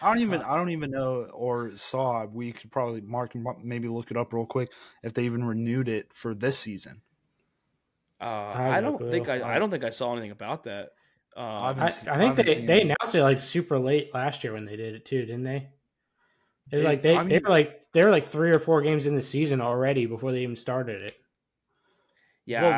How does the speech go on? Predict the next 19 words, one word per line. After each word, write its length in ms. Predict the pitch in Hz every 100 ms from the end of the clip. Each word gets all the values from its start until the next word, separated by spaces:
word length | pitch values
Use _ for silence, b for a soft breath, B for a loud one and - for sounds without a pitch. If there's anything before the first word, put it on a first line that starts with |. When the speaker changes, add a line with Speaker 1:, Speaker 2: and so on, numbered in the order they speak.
| 123
Speaker 3:
I, 40 |
Speaker 1:
got, 140 | 151 202
Speaker 3:
I 60 |
don't 160 | 147 139
Speaker 1:
no, 260 | 190 156 127
but 200 | 175 156
we 140 | 160
got, 340 | 180 220 139 _ _ _ 127
didn't 260 | 123 180 180
we 100 | 143
get, 360 | 113 127 120
like, 200 | 127 117 -
teasers 720 | - 123 127 117 127 123 117
or, 80 | 113
like, 380 | 113 107 104 - _ _ _
we 100 | 135
got 360 | 143 170 117 120
announcements 720 | 120 117 131 131 120 104 -
during 580 | 120 120 120 113 107